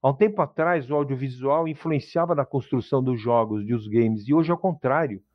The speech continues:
Os games influenciam a, a, a produção audiovisual a ponto de a gente pensar em uma,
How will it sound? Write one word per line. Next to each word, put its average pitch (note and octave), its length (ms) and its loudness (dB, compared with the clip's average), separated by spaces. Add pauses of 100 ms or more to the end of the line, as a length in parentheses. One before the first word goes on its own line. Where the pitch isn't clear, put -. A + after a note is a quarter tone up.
(440)
Os B2 200 0
games D#3+ 500 2
influenciam C#3 880 0 (300)
a, B2 420 0
a, - 120 -6
a A#2+ 60 -8
produção C3 460 0
audiovisual A#2 760 -2
a G3 120 0
ponto A3 480 0
de F3+ 320 2 (360)
a C#3+ 120 2
gente D3+ 260 -2
pensar C3+ 580 2 (240)
em F#3 280 2
uma, C3+ 420 -2